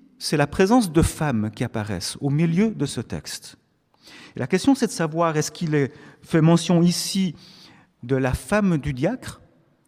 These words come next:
ou de femmes qui, qui ont une fonction de diaconesse ?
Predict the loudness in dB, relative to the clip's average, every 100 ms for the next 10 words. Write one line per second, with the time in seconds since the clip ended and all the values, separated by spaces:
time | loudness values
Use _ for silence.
0 | -20 -6 0 2 4 2 0 0 2 4
1 | 2 -4 -20 _ -4 -2 -2 -6 -8 -10
2 | -14 -10 -2 0 0 -2 0 0 0 0
3 | 0 -2 -2 -4 -4 -4 -4 -8 -12 -16